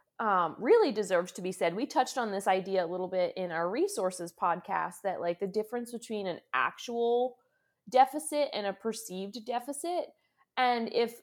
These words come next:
you know, you have a perceived lack of resources that doesn't have any relevance to your specific, um, goal or your peci-, specific process, then it's not actually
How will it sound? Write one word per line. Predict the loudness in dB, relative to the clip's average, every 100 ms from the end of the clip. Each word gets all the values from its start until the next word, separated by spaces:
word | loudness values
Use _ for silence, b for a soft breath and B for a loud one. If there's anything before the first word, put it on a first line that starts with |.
| _
you | -8 -2 0
know, | 2 4 4 2 -6 -14
you | -6 0 0
have | 2 4 4 4 4
a | 2
perceived | 2 -6 -6 -8 -4 0 0 0 -2 -4 -10 b b b -6
lack | 2 4 4 2
of | 0
resources | 0 0 0 0 0 0 -2 -2 -4 -4
that | -2
doesn't | 2 4 4 0 -2 -10
have | 0 2
any | 2 2
relevance | 4 6 4 4 2 0 -6 -10
to | -8
your | -8 -6 -2 0 2 2 4 2
specific, | -2 -4 -4 -4 -2 -2 2 4 4 0 -16 _ _ _ _ 0
um, | 4 6 4 2 0
goal | 6 8 8 4 4
or | 2
your | 2 2 2
peci-, | 0 -6 -2 -2 -4
specific | -8 -6 -4 -4 -6
process, | -6 -4 -4 -2 -2 -2
then | -4
it's | -6 -6
not | -4 -2 0
actually | 2 2 0 -2 0 2 2 0 -4